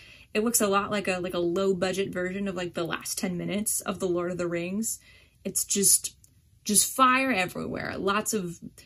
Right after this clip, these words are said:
brimstone and lava and, and all of that. Uh, but I don't think that the fire and the brimstone of this message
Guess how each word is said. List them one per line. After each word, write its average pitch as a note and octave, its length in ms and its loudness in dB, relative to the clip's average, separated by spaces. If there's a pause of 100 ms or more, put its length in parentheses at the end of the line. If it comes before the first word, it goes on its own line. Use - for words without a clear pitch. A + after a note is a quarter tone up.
(200)
brimstone A3+ 920 6
and E3+ 160 -4
lava F#3+ 460 2
and, E3+ 340 -4 (460)
and F#3 120 -2
all F3 220 -2
of F3 140 -6
that. - 380 -6 (420)
Uh, F#3+ 460 2 (260)
but A3+ 180 2
I D4 100 4
don't B4 280 0
think B3+ 600 10
that G3+ 260 2
the G#3+ 80 2
fire A3 680 4
and G3+ 200 2
the G3+ 60 2
brimstone A3+ 600 4
of G#3+ 100 -2
this G#3 140 2
message G#3 640 0